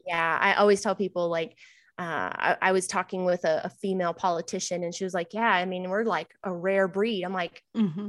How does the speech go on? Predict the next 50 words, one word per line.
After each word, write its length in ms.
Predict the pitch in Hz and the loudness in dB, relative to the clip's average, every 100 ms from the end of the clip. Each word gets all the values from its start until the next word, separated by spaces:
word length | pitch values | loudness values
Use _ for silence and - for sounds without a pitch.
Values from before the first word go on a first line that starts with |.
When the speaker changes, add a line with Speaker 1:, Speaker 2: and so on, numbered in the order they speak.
| - | 0
Speaker 1:
"Listen, 340 | 233 - 233 | 0 2 2
honey, 380 | 226 233 214 208 | 4 4 4 2
you 100 | 254 | 0
think 280 | 277 277 269 | -2 -2 4
Speaker 2:
<laughs> 400 | 294 - - - | 4 4 -2 0
Speaker 1:
female 300 | 311 269 247 | 4 4 2
politicians 680 | 226 262 208 - 262 285 285 | 0 -2 -4 -6 -10 -6 -4
are 140 | 277 277 | -4 -2
a 20 | |
rare 200 | 277 277 | -2 -2
breed? 340 | 294 294 294 - _ _ _ _ | -4 -6 -6 -12 _ _ _ _
Try 220 | - 262 262 | -4 2 2
Speaker 2:
Yeah. 100 | 254 | 2
Speaker 1:
being 160 | 240 | 2
a 40 | 226 | -2
female 380 | 240 233 214 | -4 -2 -2
minister 460 | 202 202 202 - 202 | -2 -2 -4 -2 -2
or 160 | - 180 | 0 -2
a 60 | |
female 420 | - 202 196 190 | -4 -6 -4 -4
in 80 | 175 | -4
law 140 | 175 180 | -6 -8
enforcement 420 | 180 185 175 - _ _ _ _ - | -6 -6 -6 -8 _ _ _ _ 4
or 160 | 254 233 | 8 8
both." 540 | 190 160 190 - - - | 8 2 -4 -14 -12 -4
Like, 300 | 175 170 - | -2 -4 -6
there's 420 | 214 214 190 180 | 0 2 2 0
just 160 | 196 190 | -4 0
Speaker 2:
Yes, 60 | |
Speaker 1:
not 80 | 185 | 4
Speaker 2:
yeah. 160 | 226 180 | 6 4
Speaker 1:
many 160 | - 208 | 2 -4
of 80 | - | -8
them, 0 | 175 - _ - | -18 -20 _ -10
so. 340 | - - - - | -8 -8 0 4
Speaker 2:
And 140 | 277 | 6
I 140 | 247 285 | 6 6
don't 260 | 339 - | 6 6
know 360 | 240 262 254 247 | 6 8 8 8
a 120 | 220 | 6
whole 260 | 190 220 233 | 4 4 6
lot 280 | 220 202 - | 8 6 4
about 360 | 196 190 185 185 | 4 4 4 2
the 360 | 185 180 175 - | 0 0 0 -4
Church 240 | 202 214 | -8 -8
of 80 | 202 | -4
the 180 | 185 175 | -2 2
Nazarene, 640 | 175 185 208 196 180 180 | 2 2 0 0 0 2
but 340 | 190 175 175 - | 4 6 6 2
I, 240 | 190 185 | 2 0